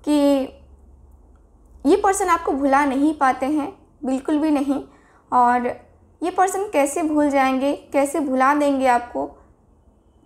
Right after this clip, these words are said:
No, ये पर्सन नहीं भूल सकते, ये पर्सन आपको बिल्कुल भी नहीं भूल सकते हैं। ये पर्सन की फीलिंग्स में है कि नहीं, मैं तुम्हें कुछ भी हो जाए, मैं तुम्हें नहीं भुला सकता या नहीं भुला सकती।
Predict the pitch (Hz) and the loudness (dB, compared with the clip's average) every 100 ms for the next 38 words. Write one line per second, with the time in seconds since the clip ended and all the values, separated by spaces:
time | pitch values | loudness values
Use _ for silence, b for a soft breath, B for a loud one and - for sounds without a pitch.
0 | 294 330 262 - - - 277 392 339 330 | 0 0 0 -6 -20 -10 -4 0 0 0
1 | 339 269 294 302 285 262 233 - 226 - | 0 0 0 0 -2 -2 -6 -6 -16 -16
2 | _ _ - - 302 302 277 294 277 277 | _ _ -20 -10 -2 0 2 2 0 0
3 | 339 427 B B B 226 302 302 349 320 | -2 -2 B B B -2 -2 0 -2 0
4 | 330 330 311 269 269 269 269 269 254 285 | 0 0 0 0 -2 -2 -4 -4 -4 -4
5 | 311 - _ - 277 285 277 277 277 302 | -4 -8 _ -6 -4 0 0 0 -2 -4
6 | 311 254 269 269 320 294 262 427 - 311 | -4 -2 -2 -2 -6 -4 -4 -6 -6 0
7 | 277 254 254 - 277 262 277 269 277 277 | 0 0 -4 -8 -4 -2 0 -2 -2 -4
8 | 254 - 285 311 294 277 415 B B B | -6 -6 -4 -2 0 -2 -2 B B B
9 | - 320 359 311 320 285 285 277 240 247 | -2 -2 0 0 2 0 0 0 0 -2
10 | 240 294 339 269 269 277 254 233 233 202 | -6 -6 -4 -2 -2 -2 -2 -4 -6 -12
11 | - | -14